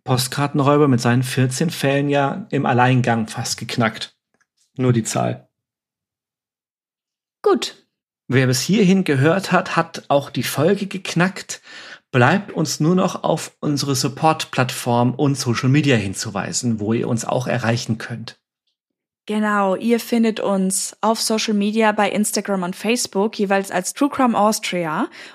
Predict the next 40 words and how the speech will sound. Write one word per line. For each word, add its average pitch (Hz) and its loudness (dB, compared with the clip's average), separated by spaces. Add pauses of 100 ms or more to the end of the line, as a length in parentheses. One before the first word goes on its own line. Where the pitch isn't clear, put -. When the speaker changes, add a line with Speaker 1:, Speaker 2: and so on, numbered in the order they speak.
Speaker 2:
und 302 2
könnt 247 2
uns 233 -2
auch 208 -4
gerne 196 0
Mails 185 0
schreiben, 190 -2
dann 220 2
bitte 214 -2
an 202 -2
hinweise 220 2
at - -2
truecrimeaustria 190 -2
punkt 185 -6
a 175 -10
t. 170 -6 (420)
Und 233 2
wer 240 6
uns 254 4
unterstützen 247 0
möchte, 185 -2
findet 254 2
uns 214 -4
auf - -6
Patreon 208 0
und 185 -4
Steady, 185 -2 (320)
verlinkt 220 2
in 262 0
den 247 4
Shownotes 226 0
oder 262 4
kann 208 -2
sich 202 -4
auch 185 2
via 196 4
PayPal 175 -4
bei 160 -4
uns - -6
melden, 160 -4